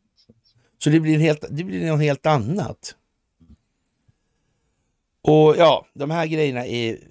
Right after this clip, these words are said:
bra att känna till att det finns här nu, för det är de som har begärt ut det här, och det kan man väl säga så här, det här finns någon som, som någon form av del i vad som ska motverka den djupa staten.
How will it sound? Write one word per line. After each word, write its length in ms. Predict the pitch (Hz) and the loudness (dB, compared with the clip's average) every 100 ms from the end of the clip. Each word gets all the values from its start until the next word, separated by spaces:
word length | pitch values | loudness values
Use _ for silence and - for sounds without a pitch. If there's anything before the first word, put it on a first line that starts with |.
| - | -20
bra 320 | 117 127 113 | -10 -6 -4
att 60 | 113 | -4
känna 240 | 123 123 | -6 -6
till 300 | 127 143 165 | -6 -4 -4
att 80 | 165 | -4
det 80 | 147 | -8
finns 260 | 120 101 107 | -8 -8 -8
här 60 | |
nu, 80 | 92 | -10
för 100 | 113 | -6
det 60 | 123 | -6
är 40 | |
de 300 | 113 127 135 | -4 -6 -6
som 140 | - | -6
har 100 | 120 | -6
begärt 340 | 107 107 98 - | -4 -6 -6 -4
ut 260 | 156 170 - | -4 -4 -6
det 80 | 120 | -4
här, 180 | 104 | -2
och 100 | 101 | -2
det 140 | 113 123 | -2 -4
kan 160 | 131 | -4
man 140 | 131 123 | -6 -6
väl 80 | 120 | -4
säga 260 | 120 98 | -4 -4
så 100 | 110 | -4
här, 60 | 104 | -2
det 100 | 107 | 0
här 180 | 131 113 | 0 -2
finns 380 | 120 98 - | -6 -10 -10
någon 260 | 107 92 95 | -8 -10 -10
som, 360 | - 90 87 82 _ - - - | -12 -10 -12 -16 _ -20 -20 -20
som 380 | - - 117 104 - - _ | -18 -2 -2 -2 -12 -20 _
någon 380 | 110 110 101 110 | -2 -2 -2 -8
form 360 | - 92 90 - | -6 -6 -6 -6
av 280 | 110 113 | -6 -6
del 440 | 92 143 202 175 104 | -6 -4 0 -2 -4
i 460 | - 92 90 90 - _ _ _ - _ _ _ | -10 -10 -8 -10 -16 _ _ _ -20 _ _ _
vad 200 | 95 92 | -4 -2
som 220 | - 90 | -2 -6
ska 360 | 87 - 80 73 | -8 -6 -6 -4
motverka 680 | 101 104 92 - 143 143 123 | -4 -4 -4 -2 -2 -2 -8
den 80 | 117 | -8
djupa 240 | 113 107 | -10 -12
staten. 480 | - 64 - - | -12 -14 -16 -20